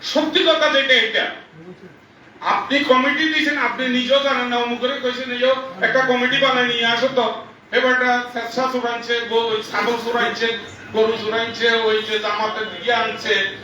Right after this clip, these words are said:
ওই যে আওয়ামী লীগের সদস্য আমি আপনার বিএনপি ইয়ে করে দিছে। এরা কিন্তু মিটিং দিছিলে আপনি পাবেন না, এখনো পাবেন না, অতীতও পান নাই।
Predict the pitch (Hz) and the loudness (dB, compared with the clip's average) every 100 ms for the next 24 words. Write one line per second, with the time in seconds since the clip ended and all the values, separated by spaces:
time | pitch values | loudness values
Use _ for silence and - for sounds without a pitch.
0 | - - 196 190 185 202 190 185 190 214 | -14 -4 -2 -2 -2 0 0 0 2 2
1 | 226 233 247 254 - - 233 240 - 262 | 2 -2 2 2 2 -2 0 0 0 0
2 | 247 247 240 - - - - 220 220 208 | 2 2 0 -4 -12 -12 -6 -6 -2 -2
3 | 220 220 220 220 214 220 208 208 214 208 | 0 -2 -2 -2 -2 -2 0 2 2 2
4 | 165 131 - - - - - - - 220 | -2 -4 -8 -12 -14 -16 -18 -18 -2 2
5 | 247 254 254 233 220 226 262 254 240 254 | 2 2 -2 -4 -6 -4 -4 -4 -4 -2
6 | 247 226 226 220 208 202 202 170 170 180 | 0 0 0 -2 0 0 -2 -2 0 2
7 | 269 294 285 269 285 285 254 226 - 208 | 0 2 2 2 0 0 0 0 -4 -4
8 | 208 180 175 - | -2 -2 -4 -8